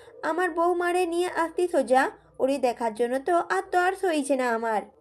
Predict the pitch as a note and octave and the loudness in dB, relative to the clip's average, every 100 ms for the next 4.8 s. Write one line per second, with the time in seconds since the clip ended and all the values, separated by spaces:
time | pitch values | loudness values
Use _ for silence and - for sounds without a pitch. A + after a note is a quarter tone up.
0 | - F4 F#4+ F#4+ F#4+ F#4+ F#4 C#4 B3+ C4 | 2 4 6 4 6 4 6 4 4 4
1 | C4+ B3+ C4 E4+ F4 F4+ G4 - - D#4+ | 8 8 8 4 6 4 4 -4 -2 0
2 | F4 F4 E4 C#4+ B3+ C#4 A4 - F#4 F#4+ | 2 4 6 6 4 2 0 0 -2 2
3 | F4 C#4+ C4+ - D#4 C4 A#3+ A#3 - - | 0 2 0 0 -2 0 4 4 2 -6
4 | D#4+ E4+ F4 G4 G4 F#4+ F#4+ F#4 | -4 -2 0 -2 2 2 4 0